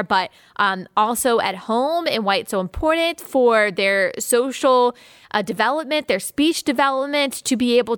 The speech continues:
to see faces, to see the formation of words, to see, um, smiles. And then when people started posting that on Twitter, they took it off their website.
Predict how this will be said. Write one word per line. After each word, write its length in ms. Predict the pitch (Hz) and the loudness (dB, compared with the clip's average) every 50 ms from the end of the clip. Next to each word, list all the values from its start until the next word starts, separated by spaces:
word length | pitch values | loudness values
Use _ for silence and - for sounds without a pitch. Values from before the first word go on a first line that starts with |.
| - | -4
to 40 | 208 | -4
see 320 | 180 - - - 294 294 285 | -4 -2 0 0 0 0 0
faces, 640 | 294 - 247 254 262 240 - - 254 247 247 240 | 0 -2 -2 0 -2 -2 0 2 4 4 4 2
to 140 | - - 226 | 0 -4 -6
see 260 | 196 - - 254 262 | -4 -2 -2 -2 0
the 80 | 247 254 | 0 -2
formation 560 | - - 240 226 214 220 240 233 - - 226 | -2 -2 -2 0 0 0 0 -2 -2 -4 -4
of 160 | 220 190 180 | -4 -4 -2
words, 480 | 208 226 247 247 247 247 247 247 - - | 0 2 4 4 4 4 4 2 0 -2
to 160 | - - 208 | -4 -2 -2
see, 440 | 196 - - - 262 262 269 262 262 - - - - - - | 0 0 0 0 0 0 0 0 -2 -4 -10 -18 -20 -10 -4
um, 240 | - 220 214 190 - - | -2 -2 -2 -4 -6 -6
smiles. 840 | - - - 247 240 240 240 247 269 302 311 311 311 302 294 - - - | -6 -4 -2 0 2 2 2 2 2 2 2 2 2 2 0 -2 -4 -2
And 120 | 262 247 233 220 330 | -2 -2 0 0 2
then 400 | 381 359 330 302 285 262 202 214 | 2 2 0 0 -4 -8 -4 0
when 200 | 233 269 262 233 | 2 2 2 2
people 360 | - 277 302 - 320 311 294 | -2 -2 -2 0 0 0 0
started 340 | - 294 262 247 226 190 - | 0 0 -2 -2 -4 -6 -4
posting 600 | - 220 185 220 214 - - 254 269 285 330 320 - _ | -2 -2 0 0 -2 -2 -4 -4 -4 -4 -6 -8 -8 _
that 280 | - 247 233 262 359 370 - _ _ | -2 -2 0 -2 -4 -6 -10 _ _
on 260 | 254 254 254 254 254 | 0 2 2 0 -2
Twitter, 360 | 233 - - 214 208 240 269 294 - - - _ _ _ - | -6 -4 -2 0 2 2 2 0 -2 -6 -14 _ _ _ -4
they 100 | 311 302 | -4 -2
took 200 | - 330 403 - | -2 -2 -2 -2
it 100 | 381 - - | -4 -4 -6
off 240 | - 214 254 - - | -8 -8 -8 -4 -4
their 140 | 277 226 196 | -4 -2 -2
website. 600 | 185 208 254 285 - - - 226 - - - - | 0 0 0 -2 -2 -2 -2 -2 -2 -4 -12 -20